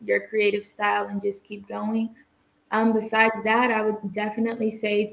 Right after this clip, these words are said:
to look at other entrepreneurs, talk to other entrepreneurs. Um, it helps a lot. I feel like when I first started my business, yeah, I knew some things, but as people came into my business,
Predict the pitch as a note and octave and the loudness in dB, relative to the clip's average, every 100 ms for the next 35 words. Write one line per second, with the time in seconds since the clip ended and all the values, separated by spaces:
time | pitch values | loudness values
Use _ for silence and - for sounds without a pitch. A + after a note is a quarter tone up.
0 | - G#3+ G#3 G3 G#3 A3 - G3+ G#3 F#3+ | -6 -4 -2 -2 -2 -4 -4 -4 -4 -4
1 | G#3 G#3 - G#3+ G#3 G3+ G3+ - G#3 G3+ | -2 -4 -2 -2 0 -2 -4 -2 0 0
2 | G3+ - G#3 G#3 G#3 G#3 - G#3 G#3 G#3 | -4 -6 -4 -4 -4 -6 -6 -6 -4 -2
3 | G#3 G3+ - _ _ _ _ _ - G#3+ | -2 -2 -8 _ _ _ _ _ -4 0
4 | G#3 G3+ G3+ G3+ G3+ _ _ _ _ _ | 0 0 -4 -6 -10 _ _ _ _ _
5 | - A3 G#3 G3+ G#3 F#3+ - - - - | 2 4 2 0 -2 -2 -2 -6 -12 -20
6 | - A3 A3 A3+ A3 A3 G#3+ G#3+ G#3+ G#3+ | -2 0 2 4 6 6 6 2 0 -2
7 | G#3+ G#3 G3+ - A3 A#3+ A#3 A#3+ A#3+ A#3+ | -2 -2 -2 2 6 8 6 6 10 10
8 | A#3+ A#3+ B3 - - - - _ _ A#3 | 10 4 2 -2 -20 -20 -20 _ _ 6
9 | A#3+ B3+ A#3+ A3 A#3 A#3+ - A3+ A#3+ B3 | 8 8 6 6 6 4 -2 2 4 6
10 | C4 B3+ C4 C4 G#3 A3 G#3+ G#3+ A3 A3 | 6 8 6 4 0 0 0 2 2 2
11 | A3 - A#3 A#3 A3 A3 G3+ G#3 A3+ A3 | -2 -4 -4 -2 -4 -4 -6 -2 -2 0
12 | A3+ G#3+ A3 A3 A3 A3 G#3+ | 0 4 4 4 0 -2 -4